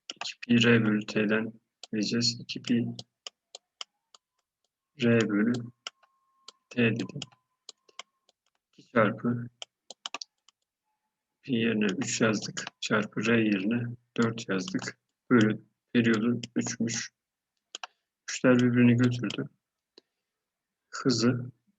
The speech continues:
iki kere dört, sekiz olduğunu bulduk. Sekiz metre bölü saniye hızı. Hızını bulduktan sonra merkezcil ivmesini şöyle buluruz. A eşittir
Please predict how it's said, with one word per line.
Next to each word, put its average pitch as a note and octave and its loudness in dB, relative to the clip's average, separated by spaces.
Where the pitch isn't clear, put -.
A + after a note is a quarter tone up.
iki - -20
kere A2 2
dört, C#3 -6
sekiz - -2
olduğunu G#2+ 0
bulduk. - -8
Sekiz A#2 -2
metre G#2+ -4
bölü G2+ -4
saniye G2+ -2
hızı. A#2 -8
Hızını C#3 4
bulduktan C3 4
sonra B2+ 2
merkezcil A#2+ 2
ivmesini A2 0
şöyle A2 -6
buluruz. A2 -6
A A#2 2
eşittir A#2 -2